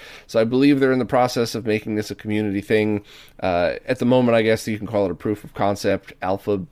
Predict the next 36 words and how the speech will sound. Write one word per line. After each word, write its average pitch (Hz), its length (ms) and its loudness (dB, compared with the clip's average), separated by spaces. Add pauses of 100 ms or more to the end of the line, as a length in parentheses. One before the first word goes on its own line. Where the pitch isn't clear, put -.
(140)
build, 92 320 -4
whatever 92 320 -4
you 80 120 -4
want 85 120 -4
to 85 60 -8
say, 85 260 -4
but 80 300 -4 (400)
I 143 320 0
always 165 540 4 (100)
really 143 320 2
appreciate 120 480 -4
when 98 100 -6
people 95 280 -4
take 92 200 -6
the - 60 -14
time 90 460 -4
to 90 160 -8
translate 87 540 -6 (180)
anything, - 520 -8 (160)
because 85 440 -4
there 87 180 -2
are 90 160 -2
many 135 360 2
people 131 340 0
out 117 180 2
there 110 160 2
in 110 60 2
the 107 80 0
world 110 260 2
like 101 200 0
me 135 180 2
that 131 140 0
only 147 240 0
speak 202 320 -6
one 127 160 0
language, 107 520 0